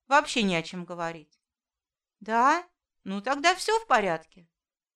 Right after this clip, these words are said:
Роман Владимирович чуть замялся. «Я, в общем-то, его и в десятый-то класс брать не хотел. Таким после девятого прямая дорога в П Т У, или как они там теперь называются.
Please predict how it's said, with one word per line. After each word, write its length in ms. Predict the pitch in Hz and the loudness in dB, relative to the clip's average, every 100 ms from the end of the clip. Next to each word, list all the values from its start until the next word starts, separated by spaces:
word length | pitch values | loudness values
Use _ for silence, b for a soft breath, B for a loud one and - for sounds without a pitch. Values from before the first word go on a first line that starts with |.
| _ _ _ _ _ _ _ _ _ | _ _ _ _ _ _ _ _ _
Роман 360 | 190 220 294 349 | -6 2 4 4
Владимирович 560 | 294 269 285 320 302 294 | 2 2 0 -2 -2 -4
чуть 220 | 254 233 | -10 0
замялся. 680 | 247 262 240 180 185 - 156 _ _ _ _ _ _ _ _ _ | 2 2 2 -2 -6 -20 _ _ _ _ _ _ _ _ _ _
«Я, 300 | - 202 311 | -14 2 2
в 80 | 330 | 4
общем-то, 360 | 349 - 330 320 | 0 0 0 0
его 220 | 311 320 | 0 0
и 60 | 311 | -2
в 80 | |
десятый-то 580 | 285 311 339 330 330 226 | -2 -2 2 2 2 -6
класс 500 | 214 208 180 170 - _ | -6 0 0 0 -12 _
брать 400 | _ 202 202 190 | _ -8 -2 -2
не 100 | 190 | -4
хотел. 540 | 170 185 190 190 160 - _ _ _ _ _ _ _ _ | -10 -12 -14 -16 -18 -20 _ _ _ _ _ _ _ _
Таким 340 | 285 302 370 | -2 0 0
после 240 | 349 330 | 0 0
девятого 480 | 311 320 339 349 277 | -2 2 2 2 0
прямая 420 | 254 262 269 285 | 0 2 4 4
дорога 340 | 269 269 294 262 | 6 4 2 -2
в 100 | - | -8
П 100 | 277 | -10
Т 160 | 277 | -4
У, 280 | 302 277 185 - | -2 -2 -6 -10
или 160 | 196 214 | -10 -6
как 240 | 233 214 | -2 -2
они 160 | 226 196 | 0 -4
там 220 | 196 185 | -2 -4
теперь 320 | 185 196 185 | -6 -12 -10
называются. 800 | 180 185 226 226 165 151 - - | -10 -10 -2 0 0 -2 -16 -20